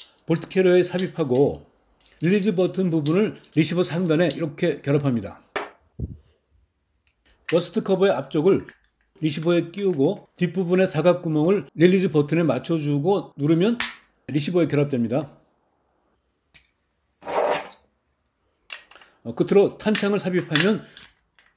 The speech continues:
어, 총이 모두 조립됐습니다. 실제 에이케이 소총의 분해 결합을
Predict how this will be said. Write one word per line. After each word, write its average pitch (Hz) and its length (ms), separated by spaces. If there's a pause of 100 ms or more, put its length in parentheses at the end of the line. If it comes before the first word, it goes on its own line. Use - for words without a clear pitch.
(140)
어, 117 160
총이 196 200
모두 147 280
조립됐습니다. 131 720 (1040)
실제 202 320
에이케이 175 320
소총의 165 600
분해 156 240
결합을 135 560